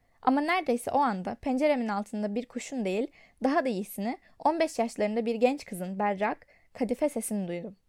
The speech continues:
Sıçrayarak başımı kaldırıp büyük bir ihtirasla söylediği şarkıyı dinledim. Ağır ve baygın bir ezgiydi. Adeta hüzünlü ve içler acısı bir güvercin kuğurdamasını andırıyordu. Sözleri şöyleydi.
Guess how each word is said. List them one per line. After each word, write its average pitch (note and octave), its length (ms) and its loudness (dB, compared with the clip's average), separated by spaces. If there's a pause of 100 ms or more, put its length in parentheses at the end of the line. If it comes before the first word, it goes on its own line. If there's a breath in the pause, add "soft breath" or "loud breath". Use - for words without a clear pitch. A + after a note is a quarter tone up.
(880)
Sıçrayarak D#4 600 2
başımı D4 260 -2
kaldırıp G#3 480 -2
büyük D#4+ 200 -2
bir B3 80 2
ihtirasla B3+ 500 -2
söylediği A#3 440 0
şarkıyı G3+ 400 -2
dinledim. F3+ 400 -6 (760)
Ağır A#3 460 4
ve C4+ 120 8
baygın A3 380 6
bir G3 80 4
ezgiydi. F#3 520 0 (460)
Adeta B3+ 480 2
hüzünlü G3 500 -2 (100)
ve A3 80 4
içler C#4+ 320 4
acısı A3 340 0
bir A3 80 2
güvercin G#3 500 4
kuğurdamasını G3 600 0
andırıyordu. F3+ 640 -2 (520)
Sözleri A#3+ 460 4
şöyleydi. G#3 580 2